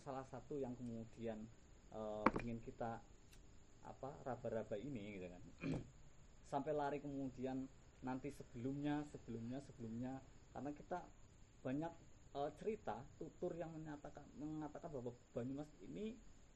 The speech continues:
Banyumas yang hari ini adalah masa lampaunya adalah sebuah wilayah ataupun negeri yang tua. Dari mulai sebelum Banyumas menjadi pasir, pasir luhur, Galuh,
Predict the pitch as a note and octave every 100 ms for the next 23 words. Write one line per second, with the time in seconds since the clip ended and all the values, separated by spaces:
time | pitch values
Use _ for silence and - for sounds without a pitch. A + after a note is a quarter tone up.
0 | - - - - C#3 D3+ D#3 D3 B2 C3
1 | C3+ F3 F#3+ D3 B2+ C3 F#3+ F3 E3 E3+
2 | D#3+ E3 E3+ F#3 D#3+ B2 A#2 E3+ - -
3 | - - C3 C3 - - - - - C#3+
4 | D3+ C#3+ D3 D#3 - B2+ C#3+ D#3 D#3 D3
5 | C3 B2+ B2+ C3 B2+ A#2+ A#2 D4 - -
6 | - - - - - - A2+ A#2 A#2 A#2
7 | A#2+ B2 B2 - - - - C3 B2 A2
8 | G#2+ A#2 A#2+ C3 A2 G#2+ A#2+ A2 D#3 D#3
9 | E3 E3 D#3 - - - - - B2 C#3+
10 | C3 D#3 - C3+ D#3 D3+ D#3+ - - -
11 | - - - - B2 B2 C3 C#3